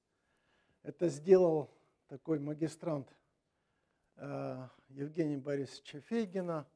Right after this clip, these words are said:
Анж Бежени, э, года четыре, наверное, назад. Он это доказал и опубликовал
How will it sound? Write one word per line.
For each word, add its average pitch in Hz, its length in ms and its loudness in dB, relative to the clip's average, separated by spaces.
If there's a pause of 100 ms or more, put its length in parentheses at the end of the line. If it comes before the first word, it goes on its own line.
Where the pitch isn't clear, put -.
(180)
Анж 147 300 -10
Бежени, 143 600 -10 (920)
э, 127 680 -8 (280)
года 139 380 -10 (160)
четыре, 139 360 -10
наверное, 117 520 -20
назад. 135 420 -12 (640)
Он 127 140 -16
это 127 220 -18
доказал 143 640 -4 (800)
и 143 280 -8 (920)
опубликовал 131 840 -8